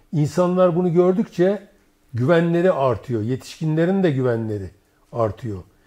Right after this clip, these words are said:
Yani bizi Bakanlar Kurulu'na çağırdılar toplum gönüllerini. Toplum gönüllerini anlatmak için. Ee, ama ben oraya yalnız gidemem dedim.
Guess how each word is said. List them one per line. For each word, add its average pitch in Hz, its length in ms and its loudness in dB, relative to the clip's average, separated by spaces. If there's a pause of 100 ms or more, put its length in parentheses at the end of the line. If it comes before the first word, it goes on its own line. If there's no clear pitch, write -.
(280)
Yani 113 260 -4
bizi 127 360 -2 (400)
Bakanlar 147 580 0
Kurulu'na 156 340 -2
çağırdılar 123 560 -4
toplum 120 400 -8
gönüllerini. 113 640 -6 (360)
Toplum 156 340 -4
gönüllerini 160 500 0
anlatmak 156 540 0
için. 117 240 -10 (720)
Ee, 131 40 -6 (600)
ama 143 260 2
ben 165 320 2
oraya 151 440 2 (400)
yalnız 139 360 0
gidemem 156 480 0
dedim. 98 200 -6